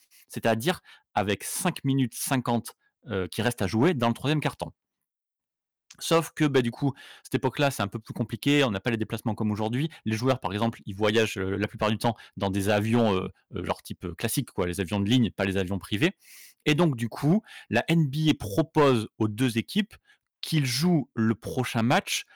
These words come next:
le vingt-trois mars, c'est-à-dire la fois d'après où f-, le, euh, Philadelphie et New Jersey devaient rejouer ensemble. En fait, on va rejouer la fin du match du huit novembre, et puis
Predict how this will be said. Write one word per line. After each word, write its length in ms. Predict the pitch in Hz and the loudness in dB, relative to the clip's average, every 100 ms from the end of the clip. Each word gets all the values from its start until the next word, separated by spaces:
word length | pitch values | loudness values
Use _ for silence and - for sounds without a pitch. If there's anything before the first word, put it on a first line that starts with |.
| - - | -18 0
le 180 | 113 113 | 4 4
vingt-trois 640 | 110 147 185 - - 127 | 4 4 4 2 -2 0
mars, 460 | 123 180 - - - _ _ - | 2 0 -4 -10 -14 _ _ -14
c'est-à-dire 600 | - 127 - 123 151 139 | -4 -4 0 2 2 2
la 200 | 104 - _ _ _ - | -2 -2 _ _ _ -20
fois 320 | - 170 160 | -4 2 4
d'après 460 | 131 127 - 165 185 - _ | 4 0 0 0 0 -8 _
où 140 | 156 151 | 0 0
f-, 160 | - | -2
le, 180 | 131 117 110 | 0 0 2
euh, 340 | 120 107 101 | 0 0 0
Philadelphie 720 | - 156 139 131 - 147 143 120 | -2 -2 0 -2 -4 -4 -2 0
et 60 | |
New 160 | 123 120 | 2 2
Jersey 440 | 113 107 156 185 | 0 0 2 0
devaient 380 | 113 120 117 165 | 0 2 4 2
rejouer 460 | - 127 139 131 151 | 0 -2 0 4 4
ensemble. 400 | 123 - 85 80 - - - | 2 0 -4 -4 -14 -8 -2
En 80 | |
fait, 220 | 151 - - _ _ - | 0 0 -6 _ _ 0
on 100 | 123 | 2
va 160 | 123 | 4
rejouer 640 | 127 139 147 151 156 147 127 _ | 4 4 2 2 4 2 0 _
la 180 | - 104 | -2 -2
fin 260 | - - 139 | -2 0 2
du 120 | 123 | 4
match 360 | 131 123 - 107 | 4 2 -2 -6
du 220 | 95 110 | -4 0
huit 160 | 113 | 2
novembre, 500 | 110 98 113 190 202 _ _ - _ _ | 4 4 4 4 0 _ _ -20 _ _
et 80 | - | 0
puis 460 | - - 156 185 | 0 -2 0 0